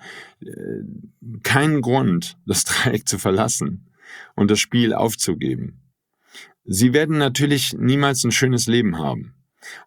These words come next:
Und ich glaube, jemand, der auf diese Weise andere Menschen und vor allen Dingen Menschen, die ihn lieben, demütigt und niedermacht, das wird schon zurückkommen. Das ist schon alles gut. Nur,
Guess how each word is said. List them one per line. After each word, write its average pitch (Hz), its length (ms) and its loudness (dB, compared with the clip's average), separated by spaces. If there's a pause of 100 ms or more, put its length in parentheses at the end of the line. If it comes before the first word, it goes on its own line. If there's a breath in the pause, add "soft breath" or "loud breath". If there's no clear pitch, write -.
Und 107 200 2
ich 110 140 0
glaube, 131 420 4
jemand, 117 480 2
der 110 140 2
auf 107 140 0
diese 139 300 2
Weise 113 560 2
andere 120 340 2
Menschen 110 540 2
und 107 220 0
vor - 180 0
allen 151 140 2
Dingen 147 160 2
Menschen, 127 460 2
die 107 180 2
ihn 104 120 4
lieben, 104 540 2
demütigt 117 880 0 (260)
und 107 280 2
niedermacht, 110 800 0 (1040 loud breath)
das - 240 0
wird 175 140 2
schon 220 140 2
zurückkommen. 175 680 0
Das - 160 -2
ist 127 80 -2
schon - 220 0
alles 117 320 0
gut. 135 260 2
Nur, 113 320 4